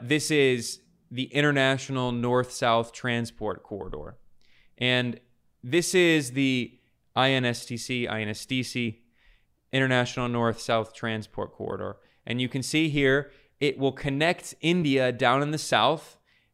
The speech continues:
and there will be a maritime route going through Iran. And then there's this proposed railroad here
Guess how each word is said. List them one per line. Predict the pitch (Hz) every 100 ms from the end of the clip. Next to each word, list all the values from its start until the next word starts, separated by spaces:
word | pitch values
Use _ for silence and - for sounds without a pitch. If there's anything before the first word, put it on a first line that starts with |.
| -
and | 143 143 143 139 _ _ _ 123
there | 139
will | 139
be | 123 131
a |
maritime | 123 127 156 180 175 170 160 165 156
route | 151 165 160 120
going | 135 135 135 127
through | 117 - 143 175 180 151 151 - -
Iran. | 131 127 113 151 156 131 160 180 _ _ _ -
And | 135
then | 143
there's | 147 143
this | 135 135
proposed | - 143 127 151 165 160 131 127
railroad | 156 180 151 120 117 113
here | 113 104 123